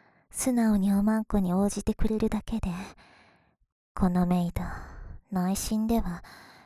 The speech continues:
めっちゃナエナエな感じなんじゃないか、とか。ご主人様に無用な心配をさせているのではないかと、心配になるのです。私、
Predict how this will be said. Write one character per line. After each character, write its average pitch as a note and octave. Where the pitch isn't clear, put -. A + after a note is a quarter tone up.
め A#3+
っ A#3+
ち -
ゃ C4+
ナ C4
エ C4+
ナ C#4
エ C#4
な C4+
感 C4+
じ C4+
な C4+
ん C4
じ C4
ゃ G#3
な G3+
い G3
か、 G#3
と -
か。 -
ご C4
主 D4
人 C#4+
様 G3+
に F3+
無 F#3
用 A#3
な C#4
心 C#4
配 C4+
を C4+
さ B3+
せ C4+
て C4+
い C4
る C4+
の B3+
で F#3
は D#3
な D#3+
い F3+
か -
と、 -
心 C4+
配 D4+
に D#4
な D#4+
る D#4
の G#3+
で G3
す。 -
私、 -